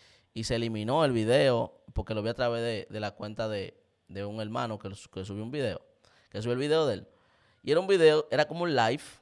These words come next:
¿verdad? Era como un live. Y Ariel en este live hace una declaración. Y él dice puntualmente,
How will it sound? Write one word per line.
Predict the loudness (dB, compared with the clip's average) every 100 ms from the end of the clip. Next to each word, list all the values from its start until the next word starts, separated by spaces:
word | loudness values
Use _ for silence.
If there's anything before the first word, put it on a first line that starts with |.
| -20 -14
¿verdad? | -8 -6 -8 -10 _ _ _ _ _ _ _ _ _
Era | -2 -2
como | -2
un | 0
live. | 0 0 -4
Y | 4
Ariel | 4 4 2 2
en | 0
este | -4 -4
live | -2 -2 -4 _
hace | -2 -2 -2
una | -4
declaración. | -4 -2 -2 -4 -8 -12 -14 -18 _ _ _ _ _ _ _ _ _ _ _ _ _ _ _
Y | -6
él | -6 -4
dice | -6 -4 -8
puntualmente, | -8 -12 -2 -2 0 -4 -8 -8 -12 -16